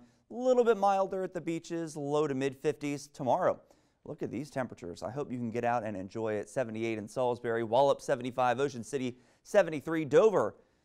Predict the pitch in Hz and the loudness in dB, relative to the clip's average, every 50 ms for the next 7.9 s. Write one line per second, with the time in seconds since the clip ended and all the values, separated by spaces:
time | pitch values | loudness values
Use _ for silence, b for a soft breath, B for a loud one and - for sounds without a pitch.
0 | b b - - 185 180 170 165 147 135 127 - - 190 208 214 208 - 180 175 | b b -2 2 2 2 2 2 -2 -4 -4 -2 0 0 0 0 0 0 0 0
1 | 170 180 175 202 208 190 165 196 185 180 196 185 180 180 175 170 180 202 220 208 | 0 2 0 0 0 2 4 2 4 2 2 -2 -2 -2 0 0 2 2 4 4
2 | 180 170 165 156 - - 185 190 226 233 190 151 127 123 131 160 - b b b | 2 2 0 -2 -2 2 2 2 2 4 4 4 4 4 4 0 -4 b b b
3 | b b 170 156 180 170 165 175 202 214 202 175 190 180 147 151 147 143 - - | b b -4 0 2 4 4 4 4 4 4 4 4 4 6 4 4 4 0 -6
4 | 135 - - 135 123 117 117 - - 120 113 131 160 160 143 135 123 131 147 160 | -6 -2 2 4 4 4 4 4 2 0 2 2 0 -2 -2 0 2 4 6 6
5 | 196 202 202 - - 170 185 175 135 117 101 98 101 - 110 123 143 147 143 - | 6 6 4 2 2 0 0 0 0 -2 -4 -4 -6 -6 -4 -4 -2 -4 -4 -6
6 | 156 147 143 135 123 117 - 147 135 131 131 - - 139 131 127 127 117 117 127 | -4 -4 -2 -2 -4 -2 2 2 4 4 2 0 -2 -2 0 0 0 2 2 2
7 | 143 - - 135 - - 131 127 120 120 113 - 131 127 120 120 120 120 | 2 2 2 0 0 0 0 -2 -4 -6 -6 -4 -2 -2 0 0 -2 -4